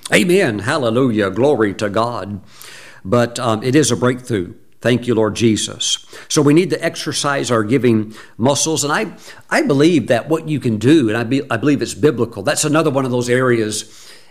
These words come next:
in the, uh, some of the, uh, past Word of Faith meetings where, uh, doctrine was being ironed out.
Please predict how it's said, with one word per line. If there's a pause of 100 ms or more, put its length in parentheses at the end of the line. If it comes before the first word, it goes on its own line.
in
the,
uh, (200)
some
of
the,
uh,
past
Word
of
Faith
meetings
where, (240)
uh,
doctrine
was
being
ironed
out.